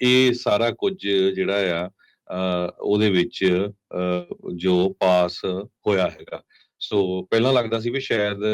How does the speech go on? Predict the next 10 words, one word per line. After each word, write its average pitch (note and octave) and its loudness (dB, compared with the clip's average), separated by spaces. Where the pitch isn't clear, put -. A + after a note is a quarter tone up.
ਇਹਨਾਂ G#2+ -2
ਨੂੰ G#2+ -2
ਇੰਨੀਆਂ F#2+ -2
ਵੋਟਸ F2 2
ਨਾ G#2+ 4
ਮਿਲ F#2+ -2
ਸਕਣ। E2+ -10
ਟਰੰਪ G2 -6
ਉਹਨਾਂ B2 0
ਨੇ B2+ 0